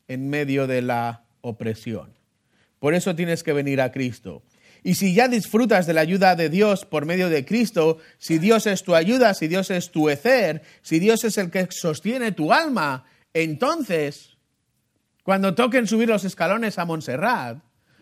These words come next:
o cuando vengan situaciones complicadas en la vida, o cuando el Señor permita cualquier tipo de prueba, ¿por qué preocuparte en las cosas que están fuera de tu control?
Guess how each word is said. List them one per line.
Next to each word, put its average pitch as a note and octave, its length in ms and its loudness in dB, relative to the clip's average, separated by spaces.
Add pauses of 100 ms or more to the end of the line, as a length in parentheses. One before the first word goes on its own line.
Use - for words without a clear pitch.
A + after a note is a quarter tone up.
(160)
o F3+ 80 4
cuando F#3+ 280 4
vengan A3+ 280 0
situaciones G3+ 680 -2
complicadas F3+ 720 -2
en C#3+ 120 -6
la C3 120 -4
vida, D#3+ 460 -2 (180)
o F3+ 140 -4
cuando G3+ 240 4
el F3+ 80 -2
Señor A#3 560 2 (760)
permita G#3+ 600 2
cualquier F#3 380 2
tipo F#3 300 0
de D#3 120 2
prueba, E3 760 2 (3750)
¿por B2+ 160 -6
qué F3+ 140 -4
preocuparte D#3+ 640 -4
en A#2+ 40 -6
las A#2 140 -10
cosas D3 380 -10
que - 80 -14
están A#2 320 -12
fuera B2+ 260 -8
de A#2 80 -6
tu G#2 160 -12
control? G#2 440 -14